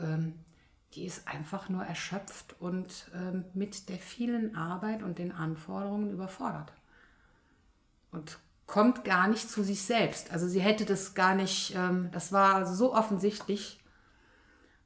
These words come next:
Und mit der, ähm, habe ich dann erarbeitet, wie sie denn sich Hilfe schaffen kann, also wie sie da hinkommen kann.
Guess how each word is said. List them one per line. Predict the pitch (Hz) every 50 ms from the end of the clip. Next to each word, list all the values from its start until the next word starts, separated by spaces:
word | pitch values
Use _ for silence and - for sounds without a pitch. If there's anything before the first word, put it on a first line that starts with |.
| _ _ _
Und | 175 175 170 165 170 - - - - - _ - 147 - - - -
mit | 196 202 196 190 190 190 -
der, | 208 202 208 214 214 214 214 208 208 208 202
ähm, | 196 190 190 190 190 190 196 185 170 - - - _ _ _ _ - - - - - - - -
habe | 190 180 185 208
ich | 214
dann | - 208 196 196
erarbeitet, | 196 202 - 180 180 190 190 208 208 196 196 202 190 - - - - - - - - _ _ -
wie | 175 202 220 214
sie | 202 208 208 202
denn | 208 190 190 196 190 190 196 196 - - - - _ _ _ _ _ _ _ _ _ _ _ - -
sich | 196 185 - - - - - - - - - _
Hilfe | - 226 269 262 - 202 170
schaffen | - 165 151 151 - 165
kann, | 156 - 180 185 233 302 - - - - _ _ _ -
also | - 180 175 180 175 175
wie | 190
sie | 185 185 180
da | 180 175 175
hinkommen | 175 175 208 254 311 302 - 254 233 233 233 233 226
kann. | - 220 226 226 226 233 226